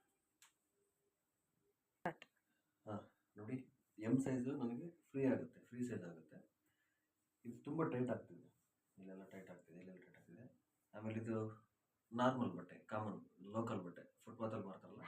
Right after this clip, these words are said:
ಆ ಥರ ಇದೆ ಕ್ಲಾತ್ ಇದು, ಕ್ಲಾತ್ ಇದು. ಏನಂತ ಒಳ್ಳೆ ಏನು ಬಟ್ಟೆ ಅಲ್ಲ. ಟೂ ಫಾರ್ಟಿ ಏಟ್ ರುಪೀಸ್ ಇದಕ್ಕೆ ವರ್ತ್ ಇಲ್ಲ. ಬೆಲೆ ಕೊಟ್ಟಿದ್ದು ಬೆಲೆಗೆ ಇದು ಅಷ್ಟು ಬೆಲೆ ಬಾಳೋದಿಲ್ಲ. ಟೀ ಶರ್ಟ್ ಇದು ನೂರು, ನೂರಿಪ್ಪತ್ತು ರೂಪಾಯಿ ರೇಂಜ್‌ಗೆ ಏನು ಫುಟ್‌ಪಾತಲ್ಲಿ ಮಾರ್ತಾರಲ್ಲ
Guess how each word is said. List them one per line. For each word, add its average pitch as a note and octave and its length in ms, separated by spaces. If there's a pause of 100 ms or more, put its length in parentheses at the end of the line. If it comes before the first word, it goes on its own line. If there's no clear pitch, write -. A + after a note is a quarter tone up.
(420)
ಆ - 80
ಥರ - 140
ಇದೆ E2+ 200
ಕ್ಲಾತ್ F#2+ 260
ಇದು, A2 160
ಕ್ಲಾತ್ G#2 260
ಇದು. - 320 (960)
ಏನಂತ A#2+ 300
ಒಳ್ಳೆ B2 460
ಏನು G#2+ 500
ಬಟ್ಟೆ G#2 200
ಅಲ್ಲ. A2 160
ಟೂ A#2 200
ಫಾರ್ಟಿ B2 280
ಏಟ್ G#2+ 140
ರುಪೀಸ್ B2 260
ಇದಕ್ಕೆ G2+ 300
ವರ್ತ್ G#2+ 340
ಇಲ್ಲ. G2 160 (500)
ಬೆಲೆ F#2+ 540
ಕೊಟ್ಟಿದ್ದು G2+ 520
ಬೆಲೆಗೆ G#2 340
ಇದು F#2 520
ಅಷ್ಟು - 220
ಬೆಲೆ G2+ 180
ಬಾಳೋದಿಲ್ಲ. F2+ 360
ಟೀ F#2+ 120
ಶರ್ಟ್ F#2+ 200
ಇದು F2+ 300
ನೂರು, A#2 160
ನೂರಿಪ್ಪತ್ತು G2+ 360
ರೂಪಾಯಿ B2 260
ರೇಂಜ್‌ಗೆ G#2 280
ಏನು G2+ 140
ಫುಟ್‌ಪಾತಲ್ಲಿ F#2+ 440
ಮಾರ್ತಾರಲ್ಲ F2+ 500